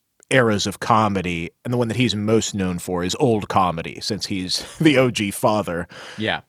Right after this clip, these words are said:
Speaker 1: This has, and this is the, this is the distinction, more to do with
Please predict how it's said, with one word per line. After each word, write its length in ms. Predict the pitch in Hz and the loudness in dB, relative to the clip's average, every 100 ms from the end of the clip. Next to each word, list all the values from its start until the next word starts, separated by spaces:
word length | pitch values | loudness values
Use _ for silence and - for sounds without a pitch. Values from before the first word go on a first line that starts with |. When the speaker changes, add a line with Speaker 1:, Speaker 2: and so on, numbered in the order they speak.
| _ _ | _ _
Speaker 1:
This 280 | 117 170 - | 2 4 4
has, 560 | 143 120 107 98 - - | 2 2 0 -2 -2 -2
and 120 | 123 | 0
this 140 | 127 | 0
is 120 | 123 92 | 0 -2
the, 120 | 110 | -6
this 200 | 117 120 | -4 -6
is 80 | 92 | -6
the 80 | 104 | -4
distinction, 600 | - - 107 98 92 87 | -4 -2 -4 -4 -8 -4
more 300 | 117 139 131 | 2 4 4
to 140 | 117 | 2
do 280 | 92 120 113 | -2 2 2
with 300 | 92 107 | 0 -2